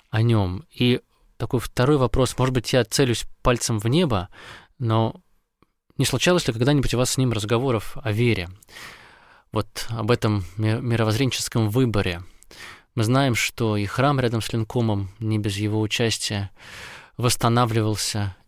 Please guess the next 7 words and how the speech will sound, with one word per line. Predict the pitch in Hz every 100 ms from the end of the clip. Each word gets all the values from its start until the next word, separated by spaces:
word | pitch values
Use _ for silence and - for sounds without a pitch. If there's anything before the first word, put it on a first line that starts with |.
| -
и, | 113 110 107 95 - - - - - - - -
а, | 104 101 101 95 -
Юнону | 117 123 110
и |
Авось | 98 131 -
он | 107
поставил, | 104 - - 101 104